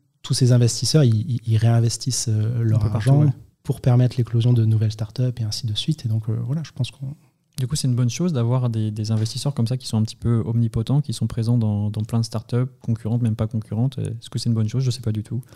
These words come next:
Speaker 1: Bah, je dirais que oui, parce que ça, y, enfin, ça veut dire qu'il y a de l'argent, ça veut dire qu'il y a de l'argent qui est réinvesti, euh, ça veut dire qu'on peut faire de, plus de levées, des levées plus grosses. Euh, donc oui, ouais, je pense que c'est, c'est clairement une bonne chose.
Speaker 2: Ok.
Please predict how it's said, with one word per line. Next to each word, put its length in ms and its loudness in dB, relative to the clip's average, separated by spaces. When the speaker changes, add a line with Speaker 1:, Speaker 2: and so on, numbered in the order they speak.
Speaker 1:
Bah, 160 -6
je 100 2
dirais 240 6
que 80 4
oui, 140 4
parce 160 4
que 80 4
ça, 280 6
y, 240 6
enfin, 240 2
ça 80 0
veut 60 4
dire 120 2
qu'il 100 -2
y 20 2
a 20 0
de 60 0
l'argent, 340 4
ça 120 0
veut 20 4
dire 100 2
qu'il 120 0
y 20 4
a 40 4
de 40 4
l'argent 140 0
qui 160 0
est 20 2
réinvesti, 720 4
euh, 60 0
ça 100 0
veut 40 2
dire 80 0
qu'on 80 -2
peut 100 0
faire 180 0
de, 180 0
plus 240 2
de 80 6
levées, 380 8
des 80 8
levées 180 4
plus 220 -2
grosses. 400 4
Euh, 60 0
donc 180 4
oui, 180 2
ouais, 160 6
je 120 -4
pense 160 -8
que 100 -6
c'est, 220 -4
c'est 120 -10
clairement 240 0
une 80 2
bonne 140 -2
chose. 200 -4
Speaker 2:
Ok. 180 2